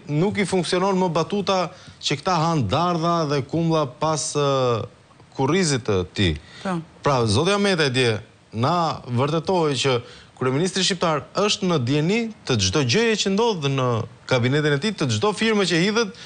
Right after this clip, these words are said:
Speaker 1: dhe të çdo leku që lëviz.
Speaker 2: Madje edhe është edhe,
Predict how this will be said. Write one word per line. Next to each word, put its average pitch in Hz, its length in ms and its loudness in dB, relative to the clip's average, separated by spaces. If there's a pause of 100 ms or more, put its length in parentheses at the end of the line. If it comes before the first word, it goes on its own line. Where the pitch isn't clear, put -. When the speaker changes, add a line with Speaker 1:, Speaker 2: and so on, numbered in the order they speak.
(100)
Speaker 1:
dhe 123 200 2
të 160 180 0
çdo 117 280 2
leku 190 280 0
që 180 140 0
lëviz. 202 340 -2 (680)
Speaker 2:
Madje 196 500 -2
edhe 233 240 -2
është 240 260 -4
edhe, 240 180 -2